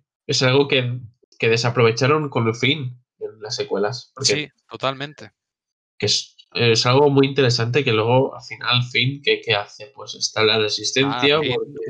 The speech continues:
Speaker 2: huye
Speaker 1: porque sí,
Speaker 2: y cuando
Speaker 1: porque
Speaker 2: mata, y cuando mata soldados que pr-, prácticamente son sus hermanos, es el primero en hacer, "¡Uh, toma ya! He matado a uno".
Speaker 1: <laughs>
Speaker 2: Y es
Speaker 1: Sí,
Speaker 2: como,
Speaker 1: sí.
Speaker 2: "Hijo de puta, ¿qué serás tú?".
Speaker 1: Sí, sí, la verdad es que, que,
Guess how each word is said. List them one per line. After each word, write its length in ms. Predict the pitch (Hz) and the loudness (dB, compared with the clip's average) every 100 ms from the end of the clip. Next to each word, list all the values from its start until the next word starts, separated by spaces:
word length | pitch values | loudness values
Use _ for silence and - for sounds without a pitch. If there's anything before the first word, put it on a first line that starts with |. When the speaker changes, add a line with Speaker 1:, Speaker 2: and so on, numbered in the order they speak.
| 131 | -4
Speaker 2:
huye 320 | 120 160 247 | -2 -4 -6
Speaker 1:
porque 460 | 466 - - - - | -8 -8 -8 -2 0
sí, 340 | - 160 180 | 2 2 0
Speaker 2:
y 40 | 233 | -4
cuando 300 | 120 117 113 | -4 -4 -2
Speaker 1:
porque 220 | 123 139 | 0 2
Speaker 2:
mata, 180 | 147 156 151 - - | 0 -2 -6 -10 -12
y 80 | |
cuando 220 | 131 120 113 | -10 -10 -6
mata 260 | 117 143 | -6 -4
soldados 840 | 139 139 127 127 127 123 113 - - _ _ _ - | -6 -6 -4 -4 -4 -8 -10 -18 -20 _ _ _ -8
que 100 | 120 _ _ - | -8 _ _ -14
pr-, 240 | 123 123 | -10 -10
prácticamente 540 | - 127 135 120 135 131 | -8 -10 -8 -8 -8 -10
son 160 | 139 | -10
sus 160 | 123 - | -10 -6
hermanos, 600 | 117 123 135 175 208 - - - | -6 -6 -6 -6 -8 -10 -14 -8
es 120 | 127 | -6
el 80 | 135 | -4
primero 240 | 135 135 | -4 -4
en 60 | 131 | -4
hacer, 300 | 127 135 123 | -2 -4 -2
"¡Uh, 440 | 208 359 359 202 - | 0 0 0 -4 0
toma 260 | 226 247 | 2 2
ya! 220 | 208 185 143 131 | 2 2 0 -4
He 60 | |
matado 280 | 185 190 170 | -4 -2 -2
a 100 | 127 | 0
uno". 320 | 196 294 139 107 | 0 0 -2 -6
Speaker 1:
<laughs> 400 | - - - - | -16 -20 -8 -2
Speaker 2:
Y 40 | |
es 20 | |
Speaker 1:
Sí, 40 | - | 2
Speaker 2:
como, 180 | - 127 | 2 4
Speaker 1:
sí. 60 | |
Speaker 2:
"Hijo 100 | 127 | 2
de 120 | 117 | 2
puta, 320 | - 220 - 165 | -2 -4 -2 -4
¿qué 100 | - | -2
serás 340 | 170 156 - | 0 0 -2
tú?". 160 | - 302 - - - - _ _ _ - - - | -4 -2 -4 -8 -18 -20 _ _ _ -20 -20 -20
Speaker 1:
Sí, 200 | _ 196 | _ 2
sí, 280 | 175 180 165 | 6 8 8
la 120 | 139 135 | 8 8
verdad 140 | 131 | 6
es 140 | 139 - | 6 4
que, 640 | 165 143 123 113 110 - _ _ 117 110 101 95 92 - - | 6 8 6 2 -4 -12 _ _ -4 -2 -2 -6 -12 -6 0
que, 400 | - 120 113 - | 2 4 2 0